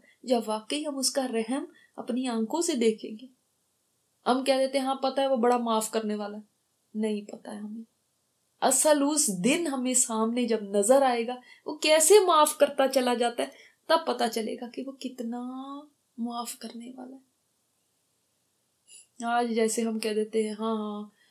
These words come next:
पता है वो दुआएं सुनता है," मगर असल पता उस दिन चलेगा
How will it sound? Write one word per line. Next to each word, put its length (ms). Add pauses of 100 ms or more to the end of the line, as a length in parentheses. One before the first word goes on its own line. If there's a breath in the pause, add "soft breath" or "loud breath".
(140)
पता 220
है 140
वो 120
दुआएं 320
सुनता 400
है," 220 (1400)
मगर 440 (240)
असल 400
पता 300
उस 240
दिन 260
चलेगा 520